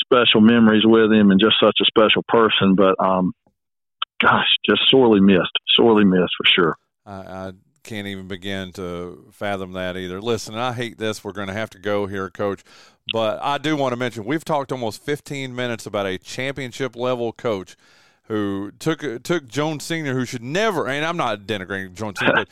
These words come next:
Speaker 1: <laughs>
Speaker 2: but with twenty-five kids to a state championship game and won multiple conference championships and all that, we didn't even say anything about wins and losses. We spent our
Speaker 1: Oh.
Speaker 2: fifteen minutes you talking about what a great man he was, Coach. That, that tells me all I need to know right there.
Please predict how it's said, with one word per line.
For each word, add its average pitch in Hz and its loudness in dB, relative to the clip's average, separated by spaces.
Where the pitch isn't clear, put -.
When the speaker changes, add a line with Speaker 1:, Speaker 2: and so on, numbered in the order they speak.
Speaker 1:
<laughs> - -20
Speaker 2:
but 123 -4
with 120 -4
twenty-five 185 -2
kids 175 -2
to 147 -2
a 123 0
state 151 -6
championship 131 -6
game 127 -4
and 110 -6
won 143 -4
multiple 135 -4
conference 131 -6
championships 120 -8
and 123 -8
all 120 -2
that, 117 -4
we 190 -2
didn't 170 -2
even 156 -4
say 165 -2
anything 147 -2
about 123 0
wins 131 -4
and 117 -8
losses. 123 -4
We 147 -2
spent 156 -4
our 113 0
Speaker 1:
Oh. 101 4
Speaker 2:
fifteen 147 -6
minutes 147 -4
you 147 -4
talking 143 -4
about 113 -4
what 123 -4
a 120 -2
great 117 -4
man 110 -6
he 95 -8
was, 90 -6
Coach. 113 -4
That, 151 -2
that 165 -2
tells 139 -2
me 131 -6
all 127 0
I 120 -2
need 117 -6
to 104 -8
know 110 -4
right 101 -4
there. 90 -8